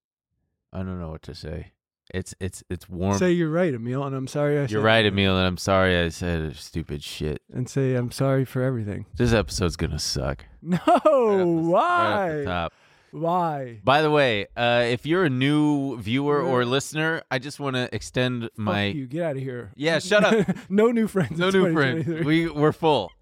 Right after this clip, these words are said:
Speaker 1: The club is full. I'm just kidding. It's not full. Welcome.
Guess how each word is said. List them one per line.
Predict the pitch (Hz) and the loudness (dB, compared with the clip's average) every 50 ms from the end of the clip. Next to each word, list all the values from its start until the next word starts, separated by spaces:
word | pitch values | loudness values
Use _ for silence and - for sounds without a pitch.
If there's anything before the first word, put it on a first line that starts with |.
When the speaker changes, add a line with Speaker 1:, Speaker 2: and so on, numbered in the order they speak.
| _ _ - - | _ _ -14 -10
Speaker 1:
The | - 131 | -8 -6
club | - - 165 170 156 143 | 0 2 2 2 2 2
is | 131 180 | -2 -2
full. | 320 - 143 123 104 - - | -2 0 0 0 0 -2 -6
I'm | - 143 | -6 -4
just | 143 147 - | -4 -4 -2
kidding. | - 165 160 143 127 | 0 0 0 0 0
It's | 131 - - | -2 0 0
not | 151 143 131 | 0 0 0
full. | - 127 131 120 107 - - _ - - - - - - - 113 107 | -2 -4 -4 -4 -4 -6 -12 _ -20 -20 -20 -20 -20 -20 -20 -14 -12
Welcome. | 123 107 127 143 160 147 - - - 85 80 | -4 0 2 2 2 2 0 -4 -6 -6 -10